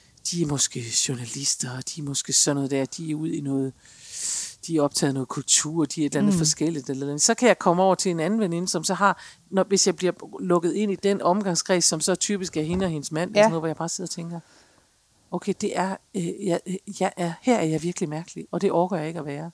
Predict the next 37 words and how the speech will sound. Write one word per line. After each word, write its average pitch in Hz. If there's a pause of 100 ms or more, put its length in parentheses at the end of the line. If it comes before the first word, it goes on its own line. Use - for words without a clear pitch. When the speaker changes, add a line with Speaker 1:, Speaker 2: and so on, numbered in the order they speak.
(120)
Speaker 2:
<laughs> -
Speaker 1:
Og -
så - (120)
går 185
jeg 156
hjem 160
til 160
mig 147
selv, 160
til -
min 151
egen 143
igen, 147
ikke? 233
Speaker 2:
Ja. 220 (680)
Speaker 1:
Som, 180
hvor, 165
hvor, 156
hvor 156
nogen 185
er 190
mærkelige, 156
og 143
nogen 156
er 143
ikke 151
helt 165
så 151
mærkelige, 143
men 147
vi 151
er 156
nok 170
alle 180
sammen 135
sådan 139
lidt. -